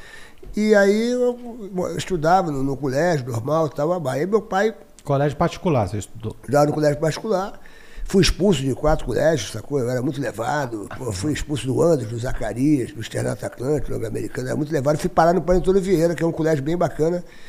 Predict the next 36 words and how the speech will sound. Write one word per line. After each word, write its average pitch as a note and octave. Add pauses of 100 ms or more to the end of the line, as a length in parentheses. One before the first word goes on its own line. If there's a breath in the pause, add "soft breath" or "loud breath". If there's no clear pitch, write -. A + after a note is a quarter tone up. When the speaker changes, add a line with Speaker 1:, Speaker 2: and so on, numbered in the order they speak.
(260 loud breath)
Speaker 1:
onde C3
eu B2+
tenho D3
amigos C#3
até D3+
hoje, B2
um B2
colégio B2
tradicional B2+
do B2+
Rio, C3+
mas C3+
um D3
colégio, C3+ (560 loud breath)
assim, D3
que D3
era, C3+ (640)
era B2+
só F3
Speaker 2:
Isso G3
aí G3+
Speaker 1:
na, D#3+
Speaker 2:
foi G3+
Speaker 1:
na E3+
Speaker 2:
que G#3+
ano, G#3 (240)
é, B2+
malandro? B2+
Speaker 1:
Pô, E3
eu, A2+
isso -
aí, F#3
eu F#3
tô E3
falando E3+ (680 loud breath)
Speaker 2:
Setenta? D3+